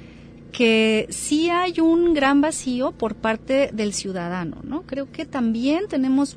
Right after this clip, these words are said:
gran responsabilidad como ciudadanos en que aun cuando no confiamos en nuestras instituciones, sí es necesario que, que nos concentremos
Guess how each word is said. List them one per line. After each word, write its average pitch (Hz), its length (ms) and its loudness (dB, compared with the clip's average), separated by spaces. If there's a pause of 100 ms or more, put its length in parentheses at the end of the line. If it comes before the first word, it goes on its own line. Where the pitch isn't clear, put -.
gran 262 300 0
responsabilidad 220 920 -6 (160)
como 208 240 -4
ciudadanos 196 800 -6 (380)
en 208 200 0
que 208 240 -2
aun 254 400 4
cuando 392 440 -2 (300)
no 233 220 4
confiamos 277 760 -2 (160)
en 214 120 -4
nuestras 196 260 -8
instituciones, 208 800 -8 (260)
sí 302 400 0 (260)
es 233 200 -2
necesario 233 840 -4
que, 185 880 -4 (560)
que 226 140 4
nos 220 160 2
concentremos 226 1040 -4